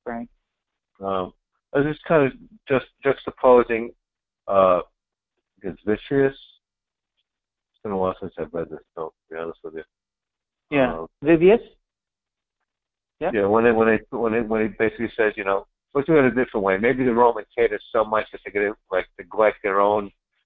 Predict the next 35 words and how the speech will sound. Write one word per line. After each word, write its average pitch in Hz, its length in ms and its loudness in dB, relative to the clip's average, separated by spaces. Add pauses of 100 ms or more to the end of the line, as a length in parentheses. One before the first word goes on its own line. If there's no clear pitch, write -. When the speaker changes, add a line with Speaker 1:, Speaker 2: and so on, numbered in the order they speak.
(160)
Speaker 2:
real 117 160 2
problems 95 480 2
to - 80 -20 (120)
punish 101 320 -4
us, 69 160 -6 (1000)
which 110 240 -6
was 104 160 -6
at 107 300 2
odds 104 320 4
with 95 180 -10 (240)
everything 95 260 -12
that 90 120 -16
went 92 160 -4
on, 92 220 2 (340)
you 92 100 -14
know, 82 160 -6
previously. 87 640 -8 (800)
So 90 180 -10
Speaker 1:
Yeah. 117 200 -4 (160)
Speaker 2:
they're 113 100 -2
gonna, 104 260 0
they're 95 160 -6
gonna, 90 260 -4
you 101 120 -14
know, 90 160 -6 (180)
set 120 120 4
everything 107 260 -2
aside. 95 440 0 (400)
And 113 140 -2
then 110 140 0
a 104 100 -4
few 135 180 -4
pages 117 420 0
later 104 500 2
in 95 380 -16